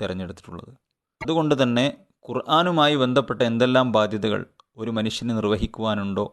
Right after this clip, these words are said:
അതെല്ലാം ഏറെ നിർവഹിക്കേണ്ട സമയമാണ്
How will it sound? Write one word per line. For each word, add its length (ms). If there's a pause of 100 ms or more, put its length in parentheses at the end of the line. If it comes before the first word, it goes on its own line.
(100)
അതെല്ലാം 460 (680)
ഏറെ 560
നിർവഹിക്കേണ്ട 680 (160)
സമയമാണ് 720